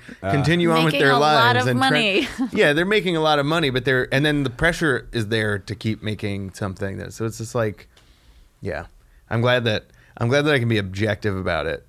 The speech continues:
Speaker 2: and just be like,
Speaker 1: Yeah, that's
Speaker 2: "This is
Speaker 1: key.
Speaker 2: fun."
Speaker 1: Yeah.
Speaker 2: Yeah.
Speaker 1: I think as long as you're objective about it, then it's like, it's a gift, 'cause then you just have this thing that is just an interest or whatever. I think it's in anything that you can, you just know a lot about is interesting, 'cause there's only so many topics that,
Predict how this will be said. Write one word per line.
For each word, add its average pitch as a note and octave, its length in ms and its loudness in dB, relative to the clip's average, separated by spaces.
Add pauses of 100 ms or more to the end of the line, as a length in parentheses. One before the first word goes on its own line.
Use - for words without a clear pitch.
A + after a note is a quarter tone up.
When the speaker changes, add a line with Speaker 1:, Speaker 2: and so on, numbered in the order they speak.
Speaker 2:
and D#2 240 -10
just - 180 -14
be - 120 -8
like, D#2+ 100 -2
Speaker 1:
Yeah, D#3 140 2
that's C#3+ 220 0
Speaker 2:
"This - 20 -6
is G2+ 60 -4
Speaker 1:
key. F3 120 2
Speaker 2:
fun." F2 320 -2
Speaker 1:
Yeah. F3 220 2
Speaker 2:
Yeah. - 80 2
Speaker 1:
I E3+ 80 0
think A3+ 120 0
as F3+ 100 0
long F3+ 120 2
as D3+ 100 0
you're D#3+ 120 2
objective C3+ 500 -2
about E3+ 300 0
it, D#3 100 -2
then C#3 160 -2
it's A#2+ 160 -4
like, B2+ 140 -2
it's A#2+ 120 -6
a C3+ 60 -4
gift, C#3 340 -2
'cause A#2 140 -4
then A2+ 100 -2
you A2+ 120 -2
just A2 160 -4
have A#2 160 0
this G#2 180 -4
thing B2 320 -2
that G#2 260 -4
is G2+ 160 -8
just G2 200 -10
an G2 80 -6
interest G2+ 400 -6
or - 20 -8
whatever. D2 400 -8
I - 100 -2
think G3+ 140 0
it's C3 120 -4
in D3+ 140 -2
anything D3 380 0
that B2 60 -2
you G#2+ 120 -4
can, G2+ 460 -4
you A2+ 120 -2
just G2 180 -6
know G#2+ 240 0
a - 20 -2
lot G2 220 -2
about D#2 320 -4
is E2+ 140 -8
interesting, G2 300 -8
'cause E2+ 80 -10
there's G#2+ 140 -8
only A2 140 -2
so G2 180 -8
many E2+ 160 -8
topics F2 440 -8
that, C2+ 180 -12